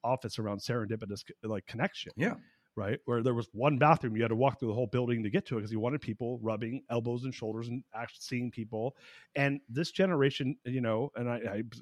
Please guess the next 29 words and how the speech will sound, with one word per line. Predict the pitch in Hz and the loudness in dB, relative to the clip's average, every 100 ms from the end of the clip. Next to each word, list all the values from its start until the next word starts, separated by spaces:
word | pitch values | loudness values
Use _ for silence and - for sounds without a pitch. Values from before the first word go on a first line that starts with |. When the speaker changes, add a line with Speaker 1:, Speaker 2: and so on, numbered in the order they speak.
| - | -6
Speaker 1:
I | |
guess | 110 110 - | -2 -2 -2
the, | 120 | -4
the, | 110 110 - | -4 -6 -6
I, | 113 110 - | -4 -4 -4
I've | 110 101 | -6 -4
just | - 123 | -4 0
said, | 120 | 0
like, | 107 107 | 0 -2
an | - | -4
old | 127 151 | -2 -2
person | 101 - 95 90 | -6 -12 -12 -10
statement, | 95 92 98 131 | -10 -10 -8 -6
right? | 107 101 | -4 0
This | 302 254 | 0 0
generation, | - 196 147 156 151 156 147 | 4 4 6 4 4 0 0
you | 127 | 0
know, | 113 | 0
they | 113 254 | 6 6
don't, | 160 | 8
they | 156 | 10
don't | 254 135 | 10 8
do | 175 | 4
it | 143 | 2
the | |
way | 127 113 | 4 4
we | 104 | 2
did. | 87 - | 0 -2
But, | 131 | -2